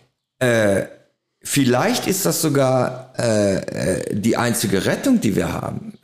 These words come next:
dass wir sagen, wenn wir konsequenzialistisch daran gehen, dann sehen wir nur noch Katastrophe. Dann sind wir der, der, der Angelus Novus, äh, äh,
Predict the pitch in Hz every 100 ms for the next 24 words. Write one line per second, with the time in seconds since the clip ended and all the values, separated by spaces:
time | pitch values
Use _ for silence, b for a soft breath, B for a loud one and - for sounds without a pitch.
0 | - 117 - 117 107 117 127 123 B B
1 | B B B B B _ - 143 160 165
2 | 143 135 127 131 117 113 113 202 - -
3 | 123 104 104 95 101 78 - - - 120
4 | 113 127 120 120 135 120 120 117 110 -
5 | 98 95 - - _ 117 113 _ _ _
6 | _ _ _ - 107 117 127 117 110 107
7 | - - - - - - 104 95 92 -
8 | - 104 92 123 127 120 117 - 117 95
9 | 85 - - - - - - 98 90 85
10 | 82 - 87 80 78